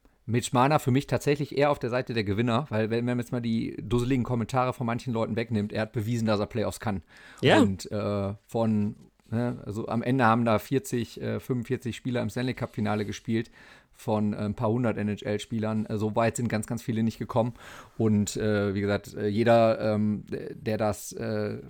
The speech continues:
Speaker 1: ja, der das Gesamtbild gesehen hat, hat gesehen, dass Mitch Marner eine fantastische Saison und, äh, vor, vor allen Dingen fantastische Playoffs gespielt hat. Für
Speaker 2: Ja.
Speaker 1: mich die absolut tragische Figur und deswegen habe ich ja gerade schon gesagt, so ein kleines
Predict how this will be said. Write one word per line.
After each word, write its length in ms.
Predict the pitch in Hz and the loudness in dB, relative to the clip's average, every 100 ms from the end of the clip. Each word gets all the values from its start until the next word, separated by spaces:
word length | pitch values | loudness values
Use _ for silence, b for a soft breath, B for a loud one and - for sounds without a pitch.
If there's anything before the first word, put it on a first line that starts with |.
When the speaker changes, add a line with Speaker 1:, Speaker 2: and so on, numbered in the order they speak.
| _ 101 | _ -12
Speaker 1:
ja, 160 | 101 - - | -12 -12 -4
der 100 | 104 | -2
das 160 | 107 | 0
Gesamtbild 540 | - 107 117 117 117 - | 0 2 2 2 -2 0
gesehen 260 | 101 110 | 0 2
hat, 80 | 101 | 0
hat 140 | 95 - | 0 0
gesehen, 180 | 101 | 0
dass 140 | 101 98 | 0 0
Mitch 200 | 101 - | -2 -2
Marner 440 | 98 104 104 101 | -2 0 -2 -4
eine 80 | 101 | -6
fantastische 560 | - 98 101 - 104 107 | -6 -4 -4 -6 -8 -6
Saison 480 | 98 98 104 107 110 | -4 -2 0 0 -2
und, 400 | 104 98 - - | -4 -4 -8 -8
äh, 120 | 110 107 | -8 -6
vor, 180 | 107 101 | -8 0
vor 100 | 110 | 2
allen 100 | 110 | 2
Dingen 100 | 101 | 2
fantastische 480 | 104 107 - 92 98 | -2 -2 -8 -10 -6
Playoffs 260 | 101 98 | -4 -6
gespielt 200 | 101 - | -8 -12
hat. 120 | 95 - B B B | -12 -14 B B B
Für 100 | - | 4
Speaker 2:
Ja. 40 | 110 | 4
Speaker 1:
mich 140 | 139 | 6
die 160 | 135 - | 2 2
absolut 360 | 139 - 135 | 2 0 -8
tragische 380 | - 123 131 - | 0 0 0 -4
Figur 320 | 131 104 123 | -8 -4 0
und 120 | 120 113 | 0 0
deswegen 380 | - 127 117 113 B B - | 0 -2 -2 -6 B B -6
habe 140 | 107 | 0
ich 60 | 120 | 2
ja 60 | |
gerade 140 | 113 - | 2 2
schon 120 | 127 | -2
gesagt, 180 | 113 - | -2 -4
so 60 | |
ein 120 | 107 - | -6 -4
kleines 340 | 117 120 - | -4 -4 -8